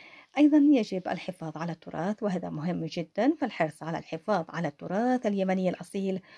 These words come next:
وتطوير الحرفة مع الحفاظ على الهوية اليمنية كما قلنا مهم جدًا لكي تنجحي في عملك، تنجحي في تقديم منتجاتك إلى العملاء، وأيضًا جذب هؤلاء العملاء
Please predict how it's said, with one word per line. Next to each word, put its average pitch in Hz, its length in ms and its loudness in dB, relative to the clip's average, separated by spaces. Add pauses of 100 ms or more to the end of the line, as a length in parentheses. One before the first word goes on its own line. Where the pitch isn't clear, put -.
(160)
وتطوير - 460 -10
الحرفة 214 540 -2 (300)
مع 151 220 -6
الحفاظ 175 600 -6 (180)
على 190 300 -2
الهوية 170 440 -4
اليمنية 170 480 0
كما 220 280 -2
قلنا 208 460 0 (320)
مهم 165 280 -2
جدًا 196 540 2 (300)
لكي 175 480 -2 (120)
تنجحي 247 480 4
في 180 120 -6
عملك، 170 500 -2
تنجحي 208 580 -2 (260)
في 180 340 -6
تقديم 196 600 4
منتجاتك 180 680 -4
إلى 208 300 0
العملاء، 170 600 2 (300)
وأيضًا 302 500 4
جذب 233 320 -2
هؤلاء 190 560 -2
العملاء 175 500 -2